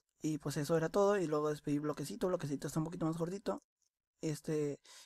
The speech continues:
y creo que ya le puedo hacer un up-, un upgrade para que sea de hierro. Bien, ok, ahora sí, esto sería todo. Espero que por favor ya se esté grabando una maldita vez, vale, creo que sí.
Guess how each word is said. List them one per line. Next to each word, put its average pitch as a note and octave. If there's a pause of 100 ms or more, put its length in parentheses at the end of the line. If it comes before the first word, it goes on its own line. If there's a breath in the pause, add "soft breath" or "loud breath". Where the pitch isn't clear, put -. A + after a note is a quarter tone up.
y -
creo F#3
que E3
ya E3
le F3+
puedo F3
hacer F#3+
un E3+
up-, F3
un E3
upgrade E3 (140)
para C#3+
que C#3+
sea D3+
de C#3+
hierro. - (460 loud breath)
Bien, A3 (300 loud breath)
ok, - (100)
ahora -
sí, - (100)
esto C#3
sería E3
todo. G3+ (380 loud breath)
Espero F#3+
que D3+
por -
favor E3+
ya D#3+
se E3
esté E3+
grabando E3+
una D#3
maldita D3+
vez, D3+
vale, -
creo C3+
que D#3+
sí. E3+